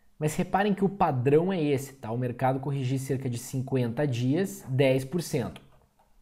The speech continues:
Então, se a gente considerar isso, a gente ainda tem espaço, tá? Pro nosso índice corrigir mais, pro nosso mercado vir um pouco mais pra baixo.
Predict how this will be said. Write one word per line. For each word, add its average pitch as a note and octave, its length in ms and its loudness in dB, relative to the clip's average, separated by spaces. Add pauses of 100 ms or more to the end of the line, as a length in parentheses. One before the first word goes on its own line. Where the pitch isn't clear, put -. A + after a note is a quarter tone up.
(480)
Então, D#3 200 2
se G#3 120 0
a - 20 2
gente A#3 240 0
considerar B2 580 2
isso, D3 400 0 (1160)
a D#3+ 80 2
gente G#3+ 200 2
ainda A#3+ 120 6
tem A3 180 4
espaço, - 880 -2 (520)
tá? G#2 280 -10 (520)
Pro D#3 120 2
nosso D3+ 320 2
índice C3+ 360 -2
corrigir C3 360 -2
mais, G#2+ 400 -6
pro - 140 -12
nosso B2+ 220 -4
mercado C#3 600 0 (920)
vir D#3+ 340 4
um E3 80 0
pouco C#3+ 240 -2
mais A#2+ 200 -6
pra A2+ 120 -8
baixo. - 380 -10